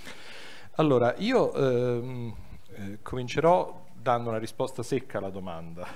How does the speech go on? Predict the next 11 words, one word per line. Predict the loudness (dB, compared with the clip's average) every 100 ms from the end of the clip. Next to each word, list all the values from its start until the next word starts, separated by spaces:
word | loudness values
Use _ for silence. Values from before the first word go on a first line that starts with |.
| -12 -12
<laughs> | -12 -4
e | -2
poi | 0 2 2 0
cercherò | -4 -4 0 0 0
di | -2
presentare | -6 -6 -8 -6 -2 0 0 -4 -8 -12 -12 -12 -12 -12 -12 -8
le, | -6 -2 -2 -2 -4 -6 -8 -10 -10
le | -8 -6 -4 -4 -4
ragioni | -4 0 6 6 6 -2
per | -4 -6
cui, | -6 -6 -4 -6